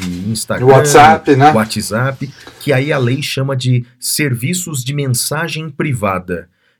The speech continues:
Speaker 1: E aí vai valer pra, é, WhatsApp, Telegram, et cetera, não é? É, bem,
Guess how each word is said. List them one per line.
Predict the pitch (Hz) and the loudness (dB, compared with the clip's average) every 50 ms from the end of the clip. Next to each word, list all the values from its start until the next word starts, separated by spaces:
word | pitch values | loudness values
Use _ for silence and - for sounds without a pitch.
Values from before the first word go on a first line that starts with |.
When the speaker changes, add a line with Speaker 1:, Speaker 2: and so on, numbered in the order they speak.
| _ - | _ -2
Speaker 1:
E | 127 131 | 0 2
aí | 131 135 | 2 2
vai | 120 131 127 120 | 2 2 2 2
valer | 117 110 107 104 107 104 | 2 0 -2 -2 -4 -4
pra, | - 107 104 98 95 92 90 87 85 _ _ _ _ - | -4 -4 -4 -4 -4 -6 -6 -8 -10 _ _ _ _ -12
é, | - 98 101 98 98 98 95 95 - - 104 107 98 92 92 | -8 -6 -6 -4 -6 -6 -8 -8 -10 -10 -8 -8 -8 -4 -4
WhatsApp, | 117 117 120 - 107 104 - 131 135 135 131 127 127 - 120 120 117 117 113 110 110 110 - | -4 -4 -2 -4 -4 -2 -2 -2 -2 -2 -4 -4 -4 -4 -4 -2 -2 0 -2 -2 -4 -2 -2
Telegram, | 135 123 110 104 90 90 113 123 127 127 127 127 127 127 123 101 | 0 0 0 0 0 0 0 2 2 4 4 2 2 2 0 -2
et | 107 107 | -4 -6
cetera, | - 98 82 - _ _ _ - | -6 -8 -8 -10 _ _ _ -6
não | 101 120 | -2 0
é? | 131 131 127 - - - - - _ _ | 0 0 -2 -4 -10 -20 -20 -20 _ _
É, | - 104 107 104 107 107 | -6 -2 -2 0 0 -2
bem, | 101 104 104 113 95 92 | -4 -2 -4 -4 -4 -4